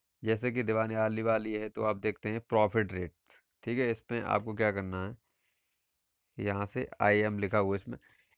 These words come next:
इसके बाद आप देख सकते हैं यहाँ पर जो लिखा हुआ प्रॉफिट रेट्स, जो आपको लाभ होने वाला है, इसकी रेट्स क्या है।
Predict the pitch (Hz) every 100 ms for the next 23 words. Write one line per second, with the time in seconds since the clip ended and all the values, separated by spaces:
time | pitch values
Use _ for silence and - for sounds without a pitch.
0 | - 107 - 120 117 113 113 104 113 113
1 | 104 - 101 98 95 110 117 _ 107 113
2 | 101 95 98 113 117 117 104 104 95 98
3 | 87 - _ - 107 113 107 - 113 101
4 | 107 101 101 101 98 95 101 101 - 110
5 | 104 104 - - 98 87 85